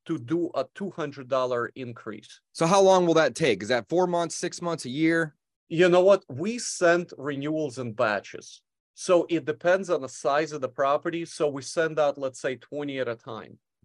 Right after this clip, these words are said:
Speaker 2: Okay.
Speaker 1: and see how it is. We send twenty, then we wait, see how many people move out so we
Speaker 2: Yep.
Speaker 1: can do the turns. Then we send twenty again, we send twenty again.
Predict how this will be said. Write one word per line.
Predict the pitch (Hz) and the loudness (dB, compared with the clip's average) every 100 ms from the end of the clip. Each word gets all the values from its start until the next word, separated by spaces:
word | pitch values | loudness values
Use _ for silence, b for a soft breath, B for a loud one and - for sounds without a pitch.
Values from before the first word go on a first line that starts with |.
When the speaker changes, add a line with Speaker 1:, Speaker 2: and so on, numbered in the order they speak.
| - | 2
Speaker 2:
Okay. | - | 2
Speaker 1:
and | 139 | 2
see | - 185 170 | -10 -10 -2
how | 165 160 | -2 0
it | 156 | -4
is. | 117 | -6
We | 120 | -12
send | 120 - 180 196 | -8 -4 -4 -4
twenty, | 185 175 170 165 | 0 0 0 0
then | 139 123 | -2 -2
we | 127 | -8
wait, | 120 127 131 208 - _ _ _ _ _ | -4 0 0 -2 -14 _ _ _ _ _
see | - - 190 180 | -16 -8 -4 -4
how | - 160 | 0 0
many | 160 160 | 0 -6
people | - 170 165 147 | -8 -8 -6 -6
move | 147 131 | -6 -2
out | 127 131 170 - | 0 2 -2 -4
so | 156 | -6
we | 143 139 | -4 0
Speaker 2:
Yep. | 139 | 0
Speaker 1:
can | 135 | -2
do | 131 131 | -12 -12
the | |
turns. | - 175 160 110 104 _ _ _ _ | -4 0 0 -2 -10 _ _ _ _
Then | 127 127 | -4 -4
we | 131 | -4
send | 120 151 143 | -4 -4 -4
twenty | - 147 156 156 | -8 -8 -6 -8
again, | 151 165 110 | -4 -4 -4
we | 107 | -10
send | 110 127 117 | -10 -10 -10
twenty | 120 131 127 123 | -10 -10 -10 -10
again. | 127 143 110 | -4 -4 -4